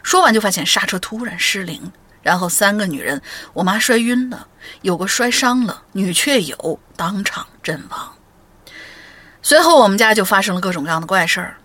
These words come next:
具体我妈没说，我爸就说老是听到我们家房间里啊有人在走动，于是还去找了法师。那个法师说，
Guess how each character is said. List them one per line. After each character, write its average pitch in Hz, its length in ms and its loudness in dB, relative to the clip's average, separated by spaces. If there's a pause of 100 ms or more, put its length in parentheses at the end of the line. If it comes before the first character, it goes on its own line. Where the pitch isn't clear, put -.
具 240 140 2
体 226 100 0
我 170 100 2
妈 170 160 2
没 185 140 -2
说， 214 300 -2 (480)
我 196 100 0
爸 285 220 6
就 247 100 6
说 269 180 2
老 247 200 2
是 202 120 -6
听 269 280 0
到 254 140 0
我 156 120 -2
们 254 80 -8
家 190 140 -4
房 165 200 -4
间 196 220 -4
里 160 100 -8
啊 139 220 -6
有 165 260 -10
人 170 280 -10
在 196 160 -8
走 - 340 -8
动， 220 260 -6 (440)
于 190 100 -6
是 208 100 0
还 - 140 -4
去 185 100 -8
找 190 180 -4
了 175 60 -6
法 - 200 -8
师。 208 320 -4 (680)
那 240 120 0
个 240 80 0
法 202 160 2
师 220 160 0
说， 240 280 4